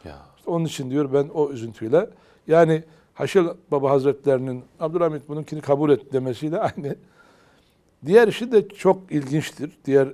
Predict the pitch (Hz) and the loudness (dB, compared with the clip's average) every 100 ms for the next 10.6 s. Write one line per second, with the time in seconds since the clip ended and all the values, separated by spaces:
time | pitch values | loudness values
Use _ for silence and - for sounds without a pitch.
0 | - 131 147 156 147 135 165 139 113 131 | -4 2 4 2 0 -2 -2 0 0 2
1 | 127 143 135 131 104 104 165 180 208 254 | 0 -2 -4 -2 -4 -6 -4 0 0 2
2 | 233 175 156 151 160 143 143 123 101 95 | 0 2 0 0 0 2 2 0 0 -8
3 | 90 98 87 135 - _ _ - - _ | -10 -14 -8 -8 -8 _ _ -20 -20 _
4 | _ _ _ _ _ _ _ _ _ - | _ _ _ _ _ _ _ _ _ -2
5 | 185 220 226 190 165 165 196 185 160 123 | 0 4 2 2 2 0 6 8 8 6
6 | 165 240 - _ _ _ _ _ _ - | -2 -4 -8 _ _ _ _ _ _ -4
7 | 226 - - 165 160 160 151 135 123 104 | -4 -4 0 0 2 0 0 0 -4 -4
8 | 85 80 - - - 185 214 170 165 170 | -8 -14 -16 -20 -6 -2 0 0 4 2
9 | 147 147 107 82 78 - _ _ _ _ | 2 -2 -6 -6 -12 -18 _ _ _ _
10 | _ _ _ _ _ | _ _ _ _ _